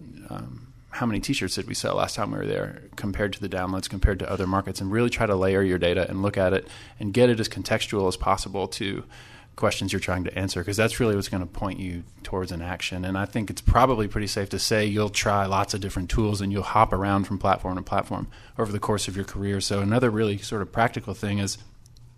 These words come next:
with all this data out there, anyone you work with, find out immediately if you own the data or if they do. And if you leave and go to a different platform, if you can take all of that historical data with you that you have been using inside of a system, because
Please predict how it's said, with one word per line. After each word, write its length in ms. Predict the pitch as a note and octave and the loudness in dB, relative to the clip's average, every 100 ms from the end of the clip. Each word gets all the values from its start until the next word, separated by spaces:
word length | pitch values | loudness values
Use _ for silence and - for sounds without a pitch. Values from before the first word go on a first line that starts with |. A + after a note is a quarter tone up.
| - - | -20 -6
with 80 | A2 | 4
all 140 | A2 A2+ | 6 6
this 140 | G#2 | 4
data 320 | F#2 G2 G#2 | -2 -2 0
out 140 | F#2+ - | -2 -2
there, 240 | F#2 F2+ - | -2 -2 -4
anyone 280 | - D3+ C3 | 0 4 4
you 120 | A2 | 4
work 220 | G2+ G#2+ G#2 | 2 0 0
with, 220 | F#2+ F#2+ - - - - - - - - - - | -2 -4 -14 -20 -20 -20 -20 -20 -20 -20 -20 -20
find 300 | - - C3+ | -6 4 6
out 140 | C#3 D3 | 6 4
immediately 520 | G2 G#2 G#2+ F#2+ F#2 | 2 0 0 0 -2
if 280 | F2+ - - - - - - - - - - - | -2 -6 -16 -20 -20 -20 -20 -20 -20 -20 -20 -6
you 260 | A2 A#2+ | 4 6
own 140 | G#2 G#2 | 6 4
the 100 | G2 | 2
data 400 | G#2 A#2 C3+ - | 2 2 0 -4
or 160 | F#2 F#2 | -4 -4
if 100 | - | 0
they 160 | G2+ | 0
do. 240 | G2 - - | 0 -6 -6
And 120 | G2 | -6
if 100 | F#2 | -4
you 140 | A2 | -2
leave 260 | A2+ A#2+ A2+ | 2 2 2
and 140 | G#2+ | 2
go 80 | G#2 | 2
to 80 | G2+ | 4
a 40 | |
different 300 | G2 G2 G2+ | 2 0 -2
platform, 340 | G2+ G2 G#2 G#2 | 4 4 4 -4
if 120 | F#2 | -4
you 80 | G#2+ | -6
can 160 | G#2+ G2+ | -4 -2
take 260 | G2 - - | 0 0 4
all 200 | G2 G#2 | 6 6
of 100 | G#2 | 4
that 140 | F2+ | 0
historical 540 | G2+ - G#2+ F#2+ - | 0 -2 0 0 0
data 300 | G2+ G2+ G2+ | -2 -2 -2
with 240 | A2+ A2+ B2 | -2 -6 -6
you 240 | - - - | -8 -8 -8
that 160 | - - | -6 -4
you 160 | G#2 | -4
have 180 | F#2 F2+ | -4 -6
been 160 | - G#2 | -4 -2
using 360 | A2 - G2 | -2 -2 -4
inside 340 | G2+ G2+ F#2 - | -4 -4 -4 -4
of 80 | - | -4
a 60 | |
system, 380 | - G#2 - - | -6 -8 -10 -10
because 380 | - - F#2+ | -10 -8 -8